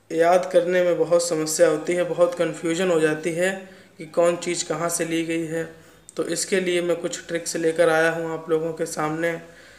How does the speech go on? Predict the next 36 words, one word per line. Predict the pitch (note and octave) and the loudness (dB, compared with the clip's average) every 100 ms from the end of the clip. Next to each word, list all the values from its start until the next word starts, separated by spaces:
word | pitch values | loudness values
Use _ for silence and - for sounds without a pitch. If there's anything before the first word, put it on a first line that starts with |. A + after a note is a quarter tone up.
| - - _ _ | -20 -20 _ _
तो | E3 | -4
सबसे | D#3+ E3+ - F3+ | 0 -2 -2 2
पहले | F3 F3 | 4 4
बात | E3+ E3+ E3+ | 4 4 4
करते | F3 E3 F3 | 4 4 0
हैं | E3+ D#3 | -2 -4
ब्रिटेन | D#3 D#3 E3+ E3+ D#3+ | -6 -2 4 4 2
की। | - D3 - - _ _ _ _ _ _ E3 | -4 -10 -12 -20 _ _ _ _ _ _ 2
तो | D#3 D3+ D#3 - - _ _ _ - - | 2 2 -2 -14 -20 _ _ _ -20 -6
इसे | F3 G#3+ | 0 4
आप | G#3 G3 | 6 4
इस | G3 | 0
तरीके | F3+ F#3 G3+ | -2 0 0
से | G3 | -2
समझ | E3+ F3+ F3+ | -4 -6 -2
लीजिए | F3+ E3+ F3 F3+ G3 - - - - _ - | -2 -2 -4 -6 -10 -16 -20 -20 -20 _ -8
कि | F#3 F#3 | -2 0
एक | F3+ | 0
मीटिंग | F3+ F3+ G#3+ F#3 | -2 0 2 4
हो | E3 | 4
रही | E3 F#3 | 4 2
थी | F#3+ | -2
जहाँ | F3+ F3+ F#3 F3 | -2 0 0 2
हर | F3+ F#3+ | 2 2
देश | F3 F3 - | 0 -2 -4
के | F3+ | -6
सदस्य | E3 E3 E3 D#3+ | 0 0 0 -2
बैठे | D#3 F3 | -2 -2
हुए | E3+ E3 | -2 -2
थे। | E3 D#3 D#3+ - - - _ _ _ _ | -2 -6 -8 -14 -20 -20 _ _ _ _
तो | E3+ | -4
वहाँ | D#3+ D#3+ F#3+ | -2 2 2
पर | F#3+ F#3+ | 2 0
ब्रिटेन | F3 E3+ F#3 G3+ | 2 0 2 0
ने | F#3+ | 0
कहा, | F3+ D#3 D#3+ | 2 0 0